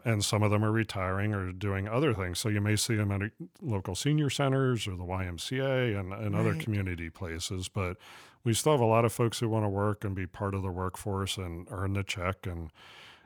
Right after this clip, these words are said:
Speaker 1: and do what they love.
Speaker 2: Yeah. A whole community from young folks all the way up to retirees
Speaker 1: Yep.
Speaker 2: and supporting them individually, um,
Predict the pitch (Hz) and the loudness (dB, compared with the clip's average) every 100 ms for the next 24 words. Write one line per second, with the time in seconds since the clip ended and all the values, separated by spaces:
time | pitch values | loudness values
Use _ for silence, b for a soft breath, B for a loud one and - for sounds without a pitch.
0 | - 104 87 95 95 95 98 104 107 82 | -4 -2 0 0 0 0 0 0 0 -4
1 | - 160 156 147 - b b b - 147 | -8 -6 -4 -6 -12 b b b -6 2
2 | 196 196 196 175 175 170 151 139 - 160 | 4 4 4 4 6 4 4 2 2 2
3 | 151 143 - 160 170 - 170 - 151 160 | 2 -2 0 2 2 4 2 2 0 0
4 | 160 170 160 160 156 B B B B 156 | 0 0 2 2 0 B B B B -2
5 | 160 - 160 160 156 160 151 160 160 156 | 0 2 2 2 2 2 4 6 6 6
6 | 160 156 151 98 - 107 160 156 156 - | 6 4 6 4 2 2 2 4 2 2
7 | 160 - 208 190 175 160 156 B B B | 2 2 6 6 6 4 2 B B B
8 | - 165 160 156 - _ - 190 208 202 | 2 6 6 6 0 _ 6 8 10 10
9 | 175 180 175 165 156 147 147 139 143 B | 10 6 6 2 2 0 0 -2 -4 B
10 | B B B - 165 160 | B B B 2 4 4